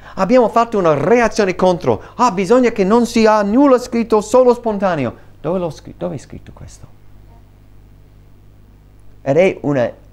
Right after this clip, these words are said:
esercizio molto utile che io penso a quello che dovrei pregare,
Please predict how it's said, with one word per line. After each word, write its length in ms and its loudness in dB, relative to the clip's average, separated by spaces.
esercizio 640 -4
molto 560 0
utile 560 -2
che 100 -8
io 440 -4
penso 460 0
a 100 0
quello 260 -2
che 140 -4
dovrei 280 -4
pregare, 560 -2